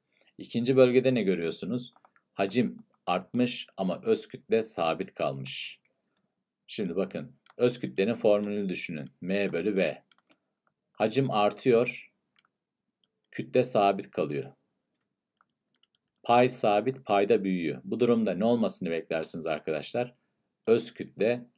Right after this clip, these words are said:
azalır. O halde cevabımız A şıkkı olur.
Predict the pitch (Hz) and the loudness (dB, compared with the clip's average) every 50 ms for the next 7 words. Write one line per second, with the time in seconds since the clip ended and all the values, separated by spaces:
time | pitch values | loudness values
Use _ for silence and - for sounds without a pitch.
0 | _ _ _ - 80 80 82 85 80 73 - - - - - - _ _ _ _ | _ _ _ -4 -4 -4 -2 -4 -4 -6 -6 -8 -10 -10 -12 -14 _ _ _ _
1 | _ _ _ _ _ _ _ _ _ - - _ _ _ _ _ _ _ - 113 | _ _ _ _ _ _ _ _ _ -20 -20 _ _ _ _ _ _ _ 2 6
2 | 120 117 101 92 87 78 87 98 113 117 117 - _ _ - 95 87 87 87 85 | 6 6 6 6 2 2 0 0 0 -2 -4 -10 _ _ 0 0 2 2 2 2
3 | 82 82 85 95 123 131 - - _ _ _ - 82 80 80 78 - - - _ | 0 0 -2 -2 -2 -4 -4 -8 _ _ _ -4 -2 0 0 0 -2 -6 -12 _
4 | _ - 71 65 - - - - - | _ -10 -10 -10 -10 -12 -18 -20 -20